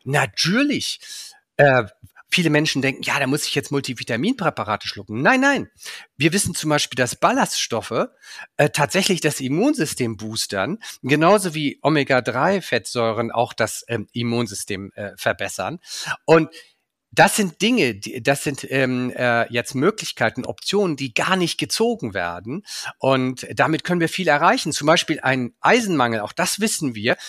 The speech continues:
verschlechtert das Ansprechen einer Impfung. Auch bewiesen, wissen wir seit langem.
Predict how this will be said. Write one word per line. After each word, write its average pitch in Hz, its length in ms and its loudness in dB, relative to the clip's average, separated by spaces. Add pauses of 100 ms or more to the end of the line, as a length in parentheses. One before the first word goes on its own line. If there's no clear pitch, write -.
(120)
verschlechtert 196 600 0
das - 160 -2
Ansprechen 107 840 -2
einer 135 240 0
Impfung. 208 440 0
Auch 214 260 6
bewiesen, 117 580 -6
wissen 127 260 -4
wir 117 120 0
seit 113 220 0
langem. 131 460 2